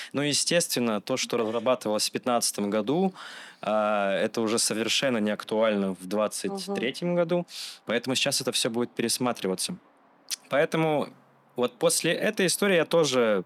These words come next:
Speaker 1: для себя понял, что к-, к-, какие проекты, если, ну, делаются условно в стол, это не страшно. А, они все равно помогают наработать компетенции, познакомиться с, с разными людьми, потому
Speaker 2: Мгм.
Speaker 1: что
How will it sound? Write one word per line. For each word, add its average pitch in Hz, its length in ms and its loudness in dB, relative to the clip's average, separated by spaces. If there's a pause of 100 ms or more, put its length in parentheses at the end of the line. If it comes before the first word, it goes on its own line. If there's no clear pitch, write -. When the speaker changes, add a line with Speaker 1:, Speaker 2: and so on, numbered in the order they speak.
Speaker 1:
для 110 180 -2
себя 127 220 2
понял, 208 340 2
что 123 640 2 (140)
к-, - 120 -12 (840)
к-, - 180 -18
какие 190 320 0
проекты, 180 360 2
если, 147 300 0
ну, 190 160 2
делаются 147 640 2
условно 139 460 0
в - 60 -2
стол, 233 480 2 (100)
это 175 200 0
не 147 60 0
страшно. 117 560 0 (460)
А, 107 500 0 (120)
они 127 240 0
все - 140 0
равно 175 100 0
помогают 135 460 0
наработать 117 480 0
компетенции, 120 960 -2
познакомиться 117 680 0
с, - 220 0 (340)
с - 120 0
разными 113 340 2
людьми, 113 440 0
потому 135 300 -2
Speaker 2:
Мгм. - 60 0
Speaker 1:
что 214 360 2